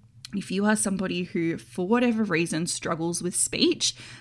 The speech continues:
this is a really great tool to allow you to bring your content to an audio format without,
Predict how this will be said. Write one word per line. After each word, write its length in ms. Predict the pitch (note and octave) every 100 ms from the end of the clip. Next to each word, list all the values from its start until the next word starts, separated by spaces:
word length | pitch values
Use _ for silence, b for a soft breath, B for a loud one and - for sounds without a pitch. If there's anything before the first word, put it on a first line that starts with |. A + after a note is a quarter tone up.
| B
this 220 | A3+ A3+
is 140 | C#4+ D4
a 80 |
really 340 | C4 A3 B3 B3+
great 320 | A#3 A3 -
tool 380 | - E4 C4+ G#3
to 200 | - F#3+
allow 300 | F#3+ F#3 F#3
you 220 | G3+ A3
to 160 | A3+ G3
bring 260 | F3 F#3+
your 140 | G#3+ A#3+
content 560 | - D#3+ - E3+ D#3+
to 140 | - D#3
an 100 | -
audio 420 | - D#3 F#3+ G#3+ B3
format 520 | - E3 D#3+ D3+ - B B B
without, 880 | - F#3+ - - F#3 D#3+ - - -